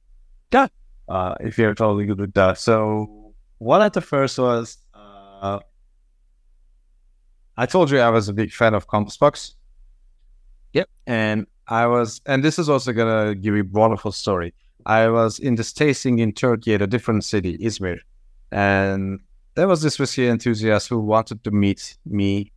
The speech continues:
Speaker 2: and I was with another professional. So we, three of us, we met. And it was close to my birthday. He came up with this Lost Blend bottle,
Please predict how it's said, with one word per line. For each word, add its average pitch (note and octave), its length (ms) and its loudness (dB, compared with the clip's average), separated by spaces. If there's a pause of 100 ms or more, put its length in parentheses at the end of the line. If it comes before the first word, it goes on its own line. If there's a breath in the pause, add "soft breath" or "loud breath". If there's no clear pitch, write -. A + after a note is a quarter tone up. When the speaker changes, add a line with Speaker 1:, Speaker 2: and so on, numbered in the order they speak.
(140)
Speaker 2:
and F2+ 480 0
I G2+ 100 2
was G2+ 200 2
with G2 120 -4
another F#2+ 540 0
professional. F#2 640 -4
So G#2+ 220 -2
we, G#2+ 340 -4 (180)
three F3 140 2
of B2 160 2
us, G#2 180 -2
we G#2 120 -2
met. F2+ 280 -2 (360)
And C#3 100 2
it D3+ 100 2
was E3 200 0
close C#3 320 0
to C3 80 -8
my A#2+ 120 2
birthday. G#2+ 760 -2
He B2 100 -6
came E3 320 0
up G#2 220 -4
with G2+ 140 -6
this G2+ 340 -6
Lost B2+ 320 2
Blend G2+ 300 2
bottle, E2+ 340 -2